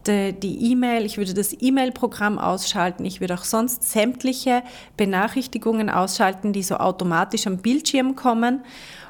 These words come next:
Und einfach, dass ihr wirklich ungestört seid und dass nicht irgendwelche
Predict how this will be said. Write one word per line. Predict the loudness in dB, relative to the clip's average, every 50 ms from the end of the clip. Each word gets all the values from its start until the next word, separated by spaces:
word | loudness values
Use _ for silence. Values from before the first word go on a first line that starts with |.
| -20 _
Und | 0 2 2 4 4 4 2 2 0 -4 -8 -10 -2
einfach, | 0 0 2 2 0 -4
dass | 0 0 0 0 0 -6
ihr | -6 -2 0 0 2 2
wirklich | 0 0 -2 -4 -6 -2 0
ungestört | 2 2 2 2 2 0 -2 0 0 0 2 2 0 -2
seid | -2 -2 0 0 0 0 -2 -6 -8 -6
und | -4 -4 -4 -4 -4
dass | -6 -4 -2
nicht | -4 -4 -4 -4
irgendwelche | -4 -4 -2 -2 -2 -4 -2 0 0 0 0 0